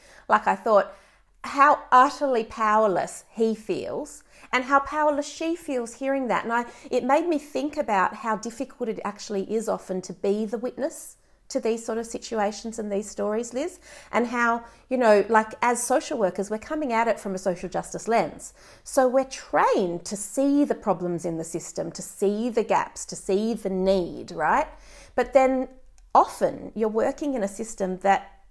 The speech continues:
is preventing you from speaking out. And that's really hard as well. And so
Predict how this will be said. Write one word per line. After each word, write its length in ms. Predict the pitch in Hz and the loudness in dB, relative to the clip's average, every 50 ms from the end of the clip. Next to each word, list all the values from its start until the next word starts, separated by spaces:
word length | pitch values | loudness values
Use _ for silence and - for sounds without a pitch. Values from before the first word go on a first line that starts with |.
| - | -6
is 160 | - 226 220 | -4 -4 -4
preventing 760 | - - - 208 185 180 185 196 214 254 254 - 277 254 233 175 | -6 -6 -8 -8 -2 2 2 2 2 0 -4 -6 -6 -6 -6 -4
you 300 | 170 175 170 165 170 170 | -2 -2 -2 -2 -4 -6
from 220 | - - 185 180 | -6 -6 -6 -6
speaking 460 | - - - - 180 - - 170 175 | -6 -4 -4 -4 -4 -4 -6 -6 -6
out. 440 | 175 165 151 113 - - - - - _ _ - - - - - - - | -6 -6 -6 -8 -10 -12 -16 -20 -20 _ _ -20 -20 -20 -20 -8 -2 0
And 200 | 202 202 208 214 | 2 2 4 4
that's 260 | 214 208 208 - - | 4 2 2 -2 -6
really 220 | 226 226 214 196 | -2 0 0 0
hard 300 | 196 190 190 180 180 175 | 2 2 2 2 4 2
as 140 | 175 170 - | 0 -2 -2
well. 340 | 175 170 160 156 147 147 - | -2 -2 0 0 -2 -2 -4
And 200 | - 180 180 180 | -4 -2 -4 0
so 320 | - 196 180 180 185 180 | 2 6 6 6 6 6